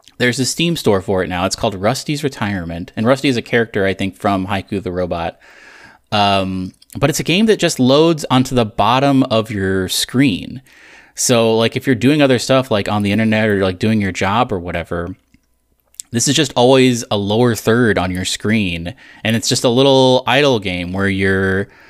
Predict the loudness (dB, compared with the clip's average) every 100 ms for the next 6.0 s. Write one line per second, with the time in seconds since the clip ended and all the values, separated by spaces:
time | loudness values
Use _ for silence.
0 | _ _ -2 0 -2 -6 -2 0 0 0
1 | -2 0 0 0 0 2 2 2 2 0
2 | 0 -2 -2 -2 -2 -2 -4 -2 -4 -6
3 | -6 -4 -4 -6 -8 -8 -6 -8 -8 -16
4 | -8 -6 -4 -4 -4 -2 -2 0 0 2
5 | -2 -2 -2 -2 -2 -6 -10 -14 -14